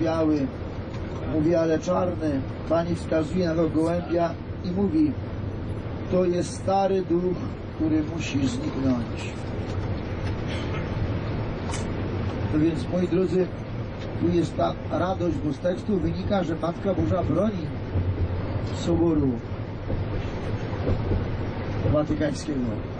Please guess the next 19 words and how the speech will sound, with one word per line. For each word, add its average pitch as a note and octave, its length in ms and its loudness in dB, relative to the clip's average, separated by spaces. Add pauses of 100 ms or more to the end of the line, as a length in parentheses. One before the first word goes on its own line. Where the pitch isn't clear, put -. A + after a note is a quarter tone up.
(100)
Natomiast D#3 520 0
interpretacje, F3+ 760 0
to - 60 -8
samo E3 320 0
i D#3 80 4 (140)
u - 40 -4
nas E3+ 160 0
mówił E3 300 0
ojciec - 320 -2
Pio, D#3+ 340 0 (800)
posoborowe E3+ 840 2 (520)
są, F3 380 2 (220)
moi E3+ 200 2
drodzy, D#3+ 520 0 (2500)
rujnujące F#3 760 2
Kościół. D#3 400 -2 (160)
Matka E3 280 0
Boża F3 220 4
mówi: D3+ 260 2